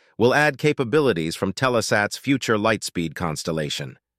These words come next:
Under a strategic partnership announced Thursday, the companies will jointly develop ways to incorporate connectivity from the Telesat Lightspeed constellation for Avanti's enterprise and government customers.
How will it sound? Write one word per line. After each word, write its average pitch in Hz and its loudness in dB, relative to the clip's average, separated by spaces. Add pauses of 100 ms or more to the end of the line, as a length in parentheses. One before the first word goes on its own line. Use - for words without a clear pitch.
(400)
Under 147 4
a 127 4
strategic 151 -2
partnership 107 0
announced 101 0
Thursday, 95 0 (380)
the 104 2
companies 156 2
will 113 2
jointly 147 0
develop 123 0
ways 104 2
to 101 0
incorporate 107 0
connectivity 104 -2
from 95 0
the 92 2
Telesat 117 0
Lightspeed 101 -2
constellation 85 -2
for 98 0
Avanti's 98 0
enterprise 82 0
and 90 0
government 85 0
customers. 76 -6